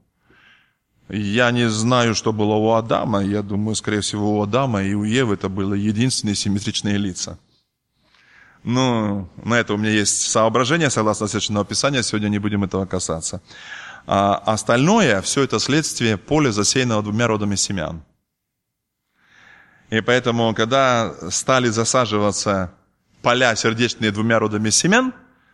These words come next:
оттуда и пошло несимметричность тел. Ладно, это отдельный разговор, а то мы сейчас перейдем на ту тему, нам это не нужно. Дальше. Следующий вопрос.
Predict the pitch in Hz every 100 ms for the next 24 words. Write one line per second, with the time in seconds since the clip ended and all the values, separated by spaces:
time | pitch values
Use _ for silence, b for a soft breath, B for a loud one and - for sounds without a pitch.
0 | b - 101 151 135 101 - 98 - 131
1 | 131 95 - _ _ 110 131 - 101 85
2 | 113 - 104 - 107 90 101 107 87 92
3 | 92 95 90 92 104 98 120 123 95 98
4 | 90 _ b b b b b b b -
5 | 107 113 107 110 110 110 101 92 104 92
6 | 90 92 101 95 92 92 85 82 - 78
7 | _ _ _ _ _ _ _ b b b
8 | b b b b _ - 117 139 110 -
9 | 85 - _ _ - 156 127 107 95 90
10 | -